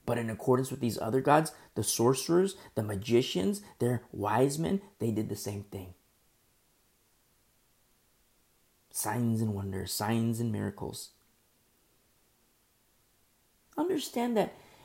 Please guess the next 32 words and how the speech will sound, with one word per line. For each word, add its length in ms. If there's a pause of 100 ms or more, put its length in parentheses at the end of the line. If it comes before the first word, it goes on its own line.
(120)
when, 180
whenever 460
you 180
see 200
signs 400
and 160
miracles, 600 (720)
I 40
mean, 160 (300)
y-, 140
y-, 100 (800)
people 220
fake 300
it 140
too, 120
you 180
know, 160
the, 180
they, 160
they, 180
they 240
fake 300
signs 300
and 100
miracles. 380
But 180
when 140
you 100
see 340
signs 400
and 120
miracles, 540